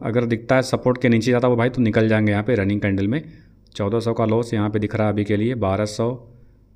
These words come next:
अच्छा खासा लॉस दिख रहा है भाई, मतलब डाउन साइड में, मतलब साढ़े चार हज़ार हो गया प्लस और जो लॉस यहाँ पे है प्लस वो भी जोड़ लो पूरा का पूरा।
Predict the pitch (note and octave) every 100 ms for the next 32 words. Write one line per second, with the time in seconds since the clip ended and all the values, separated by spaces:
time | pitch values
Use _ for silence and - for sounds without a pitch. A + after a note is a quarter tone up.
0 | _ _ - A#2 A2+ G#2+ G2 G2 F#2+ F2+
1 | F#2 G#2+ A2+ F#2 F#2 G2 F#2+ F#2+ F#2+ F2+
2 | F2+ G2+ A2 A2 A2 A2 A2+ A#2 A2+ A#2
3 | A#2+ C#3+ D#3+ - - - - A2+ - B2
4 | A2 A2 A2 A2 A2 A2+ A#2 A#2+ A2+ G2+
5 | G2 F2+ F2 F2+ G2 F#2 F2+ F2 F2